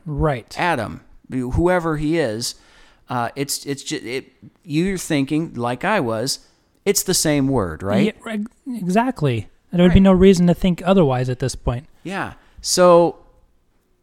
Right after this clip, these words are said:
Speaker 2: I'm thinking, why? What's different? If they're both translated the same way, what is actually different here? Now, first of all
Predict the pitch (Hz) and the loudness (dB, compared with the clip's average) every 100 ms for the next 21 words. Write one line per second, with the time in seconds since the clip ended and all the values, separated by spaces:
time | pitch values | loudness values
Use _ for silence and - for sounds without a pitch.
0 | _ - 170 196 165 147 165 160 - 113 | _ -2 -2 0 0 0 -2 -4 -6 -8
1 | 113 170 127 104 95 73 110 147 - 170 | -2 -2 -2 -4 -6 -8 -6 -4 -4 0
2 | 180 95 78 - - 139 135 151 156 - | 2 0 -4 -12 -8 -4 -2 0 0 0
3 | 156 156 139 120 113 117 127 117 120 120 | -2 -2 -2 -4 -6 -4 -4 -2 -2 -4
4 | 110 175 165 131 131 160 - 147 120 139 | -4 -4 -6 -8 -8 -8 -8 -8 -8 -8
5 | 160 117 113 104 82 - _ _ _ _ | -8 -10 -10 -12 -14 -20 _ _ _ _
6 | _ 120 127 - 220 - 139 117 107 123 | _ -6 -6 -2 -2 -2 -4 -6 -6 -8
7 | - | -16